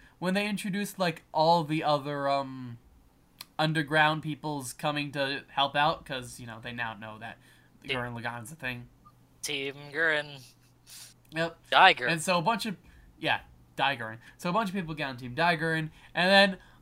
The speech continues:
Speaker 1: later on, they all just l-, die. Like, in the last couple episodes when they're fighting in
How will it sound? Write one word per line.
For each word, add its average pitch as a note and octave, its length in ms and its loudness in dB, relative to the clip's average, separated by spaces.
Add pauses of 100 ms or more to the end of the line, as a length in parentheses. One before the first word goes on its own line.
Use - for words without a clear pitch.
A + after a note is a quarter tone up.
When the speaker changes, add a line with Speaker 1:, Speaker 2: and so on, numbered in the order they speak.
(140)
Speaker 1:
later E4 480 4
on, B3+ 420 8
they A3+ 140 0
all A#3+ 200 4
just A#3 320 -8 (200)
l-, D3+ 220 -6 (100)
die. G3 500 4 (520)
Like, E3+ 260 -2 (240)
in F3+ 100 -2
the G#3 60 0
last B3 240 6
couple G3+ 300 2
episodes E3 460 0
when D#3+ 120 -2
they're D#3+ 100 -2
fighting E3+ 560 0 (380)
in D3+ 580 0